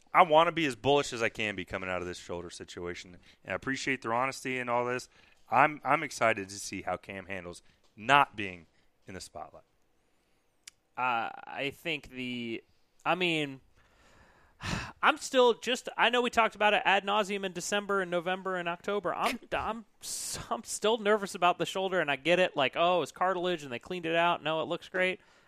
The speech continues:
Speaker 2: I,
Speaker 1: Oh, I'm
Speaker 2: uh,
Speaker 1: reserving the
Speaker 2: yeah,
Speaker 1: right
Speaker 2: I
Speaker 1: to
Speaker 2: mean,
Speaker 1: jump off a building. Don't get me wrong.
Speaker 2: <laughs>
Speaker 1: I'm just saying, I, it's, in order for me mentally to get through these next several months,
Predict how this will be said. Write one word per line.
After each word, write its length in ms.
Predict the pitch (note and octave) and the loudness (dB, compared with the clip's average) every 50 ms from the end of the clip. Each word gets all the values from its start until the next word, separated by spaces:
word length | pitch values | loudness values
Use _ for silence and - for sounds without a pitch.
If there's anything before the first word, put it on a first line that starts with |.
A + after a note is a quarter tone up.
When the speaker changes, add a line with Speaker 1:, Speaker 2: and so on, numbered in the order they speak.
| _ _ - - | _ _ -20 -12
Speaker 2:
I, 360 | - F3 G#3+ C4+ D4 - - - _ _ - - _ _ - - | -4 -2 0 0 0 0 -2 -4 _ _ -20 -20 _ _ 2 6
Speaker 1:
Oh, 100 | F3 G#3 | 8 8
I'm 140 | C4+ E4+ | 8 8
Speaker 2:
uh, 40 | F#4+ | 6
Speaker 1:
reserving 420 | G4 - - G#3 A3 A3 G3 F3+ D#3+ | 2 4 6 8 8 8 6 4 4
the 80 | C#3 | 4
Speaker 2:
yeah, 80 | C3 C#3+ | 6 8
Speaker 1:
right 140 | E3 E3+ B3+ | 8 8 8
Speaker 2:
I 80 | B3 | 4
Speaker 1:
to 60 | B3 | 0
Speaker 2:
mean, 60 | A#3+ A#3+ | 2 4
Speaker 1:
jump 200 | D3 D3 C#3+ C#3+ | 4 4 8 6
off 160 | B2 - - | 6 6 4
a 40 | G#2 | -2
building. 480 | G2+ D#3 F#3 F3 C#3+ A2+ G2 F#2 F#2+ - - - | 0 2 2 2 2 0 -4 -6 -10 -10 -2 0
Don't 180 | B2+ D3 D#3+ | 0 0 2
get 80 | E3+ E3 | 0 -2
me 100 | D#3 C3 | 0 6
wrong. 380 | B2+ - F3+ D#3 - - F#2+ - - - - D5 - - | 8 8 8 8 6 6 6 4 4 4 4 4 4 4
Speaker 2:
<laughs> 320 | - - - - - - | 2 2 4 4 2 8
Speaker 1:
I'm 220 | - D3 F3+ G#3+ A3+ | 10 10 12 12 10
just 180 | A3 G3+ - | 6 6 6
saying, 320 | - G#3 G3 F#3 F3 F3 E3 | 8 10 10 10 10 8 10
I, 160 | D#3+ F3 - - | 10 10 10 10
it's, 160 | - F3+ D3 - | 4 -4 -2 2
in 220 | - F#3 G3 A3 | 2 4 6 8
order 260 | G#3+ A#3+ C4+ - D#4 | 10 10 10 10 6
for 180 | - - D4 G#3+ | 4 2 -2 0
me 200 | G3+ G3+ G3+ G#3 | 2 4 2 2
mentally 680 | F#3 E3 D#3+ E3+ F3+ G3 - F#3+ E3 D#3+ D#3 D3 C#3+ C#3 | 2 2 2 2 2 2 0 0 2 2 4 4 2 0
to 180 | - - D#3 | 0 -2 -2
get 200 | C#3 D3 E3 D3+ | 4 4 2 2
through 280 | - - D#3 D#3+ D#3+ E3+ | 4 2 4 4 4 4
these 260 | D#3 D#3 D3+ C#3+ B2+ | 4 4 2 2 2
next 280 | C#3 C3+ C#3+ D3+ - - | 4 4 4 4 4 4
several 320 | - D3+ D3 C3+ D3 C#3 | 6 6 6 6 4 0
months, 420 | C3 B2 A#2+ C3 D3+ E3+ - - | 4 6 6 6 4 2 -4 -10